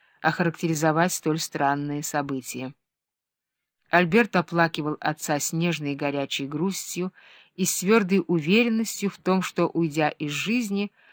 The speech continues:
тот не попадёт в небытие католического рая или ада. К его скорби примешивалась даже какая-то торжественная радость, ибо он надеялся, что этот чистый, достойный награды человек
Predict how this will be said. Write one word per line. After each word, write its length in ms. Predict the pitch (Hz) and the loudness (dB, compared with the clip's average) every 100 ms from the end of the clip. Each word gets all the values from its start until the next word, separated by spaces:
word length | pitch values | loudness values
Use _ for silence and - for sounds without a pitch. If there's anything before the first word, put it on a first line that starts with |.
| _ _ - | _ _ 4
тот 240 | 240 247 | 6 6
не 100 | 208 | 2
попадёт 540 | - 180 175 160 220 190 | 2 2 4 4 2 0
в 20 | |
небытие 540 | 175 165 160 156 185 | -2 -2 -2 -2 -2
католического 800 | 196 - 143 151 165 - 151 139 | -2 -4 -2 -2 -4 -4 -4 -2
рая 280 | 139 143 147 | 2 2 0
или 340 | - 147 147 - | -6 -10 -10 -6
ада. 380 | 147 139 160 - _ _ _ _ _ _ _ _ - | -4 -4 -10 -20 _ _ _ _ _ _ _ _ -10
К 60 | 185 | -2
его 200 | 220 226 | 0 0
скорби 400 | - 247 226 226 | 2 2 4 2
примешивалась 680 | 208 208 240 - 214 214 | 2 4 4 2 0 0
даже 260 | 190 214 208 | 2 2 2
какая-то 580 | 214 202 208 208 214 - _ _ _ | -2 2 2 2 -4 -4 _ _ _
торжественная 800 | 196 185 180 196 - 208 208 208 | 4 4 4 0 0 2 4 4
радость, 640 | 160 156 151 - - - _ _ _ _ _ _ _ | 6 4 2 -10 -12 -20 _ _ _ _ _ _ _
ибо 200 | 180 175 | 0 2
он 100 | 202 | 4
надеялся, 500 | 202 196 196 214 208 | 4 4 2 2 0
что 240 | 196 - - | -4 -2 0
этот 300 | 202 196 185 | -2 -2 -4
чистый, 540 | - 220 220 - 143 | -2 0 -2 -2 -4
достойный 520 | 135 156 - 190 190 180 | -2 -2 0 0 2 2
награды 480 | 180 165 190 175 | 0 2 0 0
человек 680 | 170 - 175 175 226 269 | -2 0 2 2 2 -2